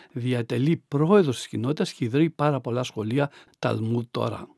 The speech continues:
Ο Ελή Μοδιάνο γεννιέται το χίλια οκτακόσια ογδόντα ένα στη Θεσσαλονίκη. Είναι ο εγγονός του Σαούλ και είναι γιος του τραπεζίτη Ιακώβ Μοδιάνο. Μεγαλώνει σε μια οικογένεια που του παρέχει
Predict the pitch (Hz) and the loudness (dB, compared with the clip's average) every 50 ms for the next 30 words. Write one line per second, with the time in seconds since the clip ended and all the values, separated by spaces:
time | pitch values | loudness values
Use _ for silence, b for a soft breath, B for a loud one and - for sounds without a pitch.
0 | _ _ _ _ _ _ B B - 135 139 135 151 208 214 202 170 120 117 143 | _ _ _ _ _ _ B B 0 4 4 6 6 6 6 6 6 4 4 2
1 | 139 143 156 185 214 220 208 139 120 139 131 127 147 160 170 170 - 151 135 - | 4 4 4 4 2 2 0 0 2 2 4 4 4 2 2 0 -4 -4 -4 -2
2 | - 180 170 151 - - - 139 117 - - 151 - 147 131 120 127 135 139 131 | -2 0 0 0 0 0 -2 -4 -2 0 0 0 2 0 0 0 0 0 2 2
3 | 120 127 139 135 - - 123 117 - - 117 113 117 127 117 110 - - - - | 2 2 0 0 -2 -4 -6 -8 -4 -2 -2 0 0 0 0 -2 -2 -6 0 2
4 | 185 196 190 165 147 127 120 120 117 120 113 - - 113 - 113 104 120 165 185 | 4 6 8 6 6 6 4 2 2 2 0 -2 -6 -8 -8 -4 0 0 0 0
5 | B B B B B B - 185 185 170 127 113 117 143 160 175 - - b b | B B B B B B 2 6 6 6 6 6 4 4 2 2 2 -4 b b
6 | b b - 165 - - 135 120 - 110 104 110 123 135 131 - 165 156 b b | b b -4 -2 0 0 -2 0 0 -4 -4 0 -2 0 2 2 0 0 b b
7 | b b _ 165 143 143 135 127 - _ - 160 123 98 104 113 104 98 101 104 | b b _ 0 0 2 0 0 0 _ 6 8 8 6 2 -6 -10 -8 -8 -8
8 | 104 101 101 98 98 - B B B B _ 139 131 120 120 120 139 160 165 - | -6 -6 -6 -6 -8 -12 B B B B _ -2 0 2 4 4 6 6 4 4
9 | - 156 156 165 160 151 - 127 123 127 139 151 175 190 170 139 151 - - - | 4 4 6 6 6 4 2 0 0 2 2 4 4 4 2 0 -4 -6 -4 -2
10 | 131 127 156 170 160 196 | 0 2 2 0 0 -2